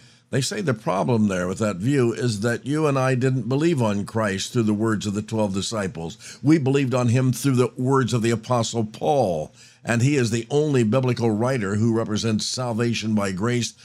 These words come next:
through faith in the blood of the Lord Jesus Christ. Uh, that's Romans three twenty-five. If someone introduced you to Christ using the words of the twelve apostles, they had to read Paul's gospel into their words, for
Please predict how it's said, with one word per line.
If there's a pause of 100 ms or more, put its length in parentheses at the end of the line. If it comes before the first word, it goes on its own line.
(180)
through
faith
in
the
blood
of
the
Lord
Jesus
Christ. (440)
Uh,
that's
Romans
three
twenty-five. (520)
If
someone
introduced
you
to
Christ
using
the
words
of
the
twelve
apostles, (380)
they
had
to
read
Paul's
gospel
into
their
words,
for